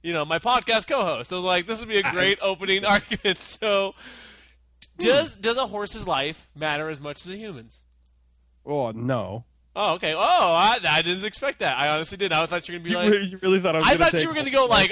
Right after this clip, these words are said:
Speaker 1: all life matters. Like, I thought you were gonna go, like, crazy on me. So
Speaker 2: Oh,
Speaker 1: you
Speaker 2: no, you know what? I, no, I believe that, I, I mean, I, I value human life over
Speaker 1: Mm.
Speaker 2: animal life, given the choice.
Speaker 1: Yeah.
Speaker 2: But, I mean, I, I,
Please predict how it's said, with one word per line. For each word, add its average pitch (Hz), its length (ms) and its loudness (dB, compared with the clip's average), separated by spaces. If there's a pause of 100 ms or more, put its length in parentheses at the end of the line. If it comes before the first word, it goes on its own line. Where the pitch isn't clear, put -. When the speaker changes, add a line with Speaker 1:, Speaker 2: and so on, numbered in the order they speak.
Speaker 1:
all 180 340 -2
life 190 280 2
matters. 190 560 2
Like, 160 160 -4
I 165 80 0
thought 165 240 -6
you 170 60 -12
were 170 80 -10
gonna 160 100 -10
go, 156 280 -6
like, 143 200 -6
crazy 160 400 -8
on 120 140 -10
me. 120 160 -14
So 160 180 -14
Speaker 2:
Oh, 196 160 -6
Speaker 1:
you 226 60 -8
Speaker 2:
no, 311 180 -6 (100)
you 339 60 -10
know 330 80 -8
what? 330 160 -10
I, 294 300 -6
no, 226 180 -4
I 160 140 -4
believe 208 320 -8
that, 180 280 -8
I, 143 280 -8
I 139 40 -8
mean, 135 240 -10
I, 117 160 -10 (120)
I - 20 -12
value 104 460 -6
human 104 260 -8
life 113 260 -6
over 110 140 -4
Speaker 1:
Mm. 107 60 -2
Speaker 2:
animal 107 320 -2
life, 117 280 -2
given 107 200 -4
the 104 80 -4
choice. 117 440 -2 (240)
Speaker 1:
Yeah. 113 180 -14 (100)
Speaker 2:
But, 220 180 0
I 202 80 2
mean, 196 220 0
I, 180 320 -8 (120)
I, 156 140 -4